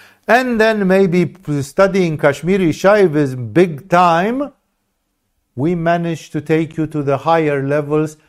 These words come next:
and keep you there. Keep you there.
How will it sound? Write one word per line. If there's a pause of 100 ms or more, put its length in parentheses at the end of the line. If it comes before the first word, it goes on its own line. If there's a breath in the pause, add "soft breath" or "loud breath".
(220)
and
keep
you
there. (760)
Keep
you
there.